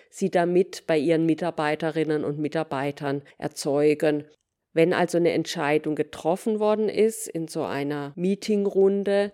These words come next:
die nochmal überdacht werden muss, ist es wichtig, die Runde nochmal zusammenzurufen und zu erläutern, weshalb es doch eine andere Entscheidung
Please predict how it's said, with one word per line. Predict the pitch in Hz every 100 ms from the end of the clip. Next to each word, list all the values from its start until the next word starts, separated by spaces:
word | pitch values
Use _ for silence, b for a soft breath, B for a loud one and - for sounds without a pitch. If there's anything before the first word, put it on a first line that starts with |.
| -
die | 175 160 160 151 156
nochmal | 165 - 160
überdacht | 151 151 151 151 - -
werden | 196 190 185 190 -
muss, | 180 208 208 - - b b -
ist | 175
es | 180 165 160
wichtig, | 185 220 - - 220 -
die | 180
Runde | 165 185 190 196
nochmal | 185 175 190 185
zusammenzurufen | - 180 165 165 196 196 196 175 202 202 196 202 196 196 B B
und | 190 -
zu |
erläutern, | 151 175 156 156 170 196 180 147 -
weshalb | - - 165 151 160
es | - -
doch | 147 151 - _ _
eine | 160 113
andere | 143 147 160 160 -
Entscheidung | 151 - 156 139 147 151 147